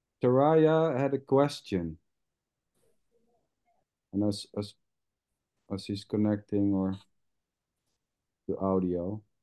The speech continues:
maybe you want to say it or want to write it down. Well, I mean, yeah, creating reality.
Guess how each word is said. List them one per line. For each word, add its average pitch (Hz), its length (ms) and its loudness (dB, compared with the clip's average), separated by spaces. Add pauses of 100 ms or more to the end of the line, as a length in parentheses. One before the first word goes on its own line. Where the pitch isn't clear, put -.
(600)
maybe 117 240 4
you 127 100 8
want 123 240 4
to 123 160 -2 (280)
say 117 340 2 (120)
it 135 140 -4
or 110 180 0
want 110 240 0
to 101 80 -2
write 107 340 2
it 107 160 -4
down. 113 440 -2 (2750)
Well, 170 520 6 (140)
I 143 80 4
mean, 170 480 6 (120)
yeah, 170 300 4
creating 156 640 6
reality. 143 800 4